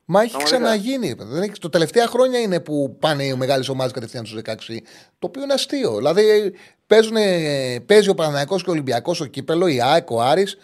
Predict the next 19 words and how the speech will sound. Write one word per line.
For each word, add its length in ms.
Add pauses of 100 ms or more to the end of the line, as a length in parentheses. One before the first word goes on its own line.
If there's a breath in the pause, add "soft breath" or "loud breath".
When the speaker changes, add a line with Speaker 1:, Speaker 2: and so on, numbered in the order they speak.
(240 soft breath)
Speaker 1:
παιχνίδι 380
που 80
κερδίζεις 360
και 100
πας 180
στα 100
προημιτελικά. 540
Και 100
τι 140
έκανες; 340
Δηλαδή 180
έχεις 120
φτάσει 160
στα 80
δεκαέξι 340
χωρίς 140
να 60
κάνεις 200
τίποτα. 340